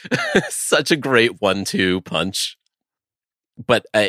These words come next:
this is not ending anytime soon. And so it's absolutely incumbent on, uh, on the leaders of the sport to get together and make a plan of action. And if not, again, like you said, I think the players, like, the players have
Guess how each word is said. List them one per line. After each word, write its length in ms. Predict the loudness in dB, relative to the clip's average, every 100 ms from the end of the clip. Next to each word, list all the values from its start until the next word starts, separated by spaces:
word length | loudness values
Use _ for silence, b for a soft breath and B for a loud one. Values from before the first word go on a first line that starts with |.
| 0
this 240 | 0 0
is 140 | 2 2
not 180 | 2
ending 240 | 2 -2 -6
anytime 320 | -10 -12 -14
soon. 280 | -12 -12 -14
And 120 | -14
so 140 | -10
it's 200 | -10 -8
absolutely 500 | -4 -4 -4 -8 -8
incumbent 420 | -10 -10 -10 -10 -12
on, 260 | -14 -16 -20 _ _ -14
uh, 140 | -12
on 300 | -10 -10 -10
the 100 | -10
leaders 520 | -6 0 2 4 2 0
of 280 | -4 -4 -4
the 80 |
sport 480 | -6 -4 -2 0 -2 -6 b b b _ -6
to 540 | 0 2 0 -4 -10 _ _ _ _ _ _ _
get 160 | -4 -4
together 460 | 0 -2 -2 -6
and 500 | -8 -10 -12 -14 -16 -20 -20 _ _ _ _ _ _ _
make 140 | -8 -8
a 60 |
plan 160 | -2 0
of 60 |
action. 280 | 2 0 -8
And 140 | -2 -2
if 100 | 2
not, 300 | 2 2 0
again, 240 | -2 -2
like 160 | -2 -6
you 80 |
said, 360 | -6 -4 -4 -6 -18 _ _
I 60 | -2
think 240 | -2 0
the 80 | -2
players, 520 | 0 2 2 0 -4 -6
like, 220 | -4 -4
the 80 | -8
players 300 | -2 -2 0
have 160 | -4